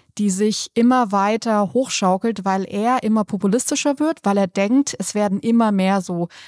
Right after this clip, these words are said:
Lagerkämpfe geführt, was dazu führt, dass, ähm, er immer mehr Sachen sagt, wo man danach sagt, das ist wirklich eine Grenzüberschreitung. Und ich frage mich,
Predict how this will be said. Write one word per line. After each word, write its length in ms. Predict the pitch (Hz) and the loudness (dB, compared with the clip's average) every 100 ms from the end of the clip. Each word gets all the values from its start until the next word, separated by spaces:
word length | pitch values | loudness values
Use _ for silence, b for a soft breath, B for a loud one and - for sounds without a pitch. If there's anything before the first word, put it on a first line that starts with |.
| B | B
Lagerkämpfe 720 | 165 190 262 277 277 269 277 | -4 -2 -2 -2 0 0 0
geführt, 460 | 254 - 285 285 - B B - | -6 -2 2 2 0 B B -2
was 220 | 220 - | -2 0
dazu 280 | 226 - 208 | -6 -8 -8
führt, 280 | - 247 | -2 0
dass, 380 | 214 208 - - b b b b _ | 0 -2 -6 -10 b b b b _
ähm, 320 | 190 190 190 | 0 2 0
er 200 | - 214 - | -2 -2 2
immer 240 | 254 262 | 2 4
mehr 240 | 226 226 226 | 4 2 0
Sachen 300 | 233 220 202 | -2 0 0
sagt, 340 | 214 240 - | 0 -2 -4
wo 60 | 214 | -2
man 280 | 208 196 - | 0 -2 0
danach 340 | 196 190 208 | 0 0 -2
sagt, 260 | - 208 - _ | -6 -10 -12 _
das 180 | 190 196 | -6 -4
ist 180 | - 185 | -8 -4
wirklich 460 | 220 247 - - - | -2 0 -2 -4 -6
eine 80 | 190 | -4
Grenzüberschreitung. 1040 | 190 220 262 247 247 - 247 254 269 269 B B B - | -2 -2 0 -2 -2 -2 -2 0 0 0 B B B -6
Und 180 | 220 | -6
ich 140 | 214 - | -4 -8
frage 400 | - 202 240 240 | -2 -2 0 2
mich, 380 | 240 240 - | 0 -2 -8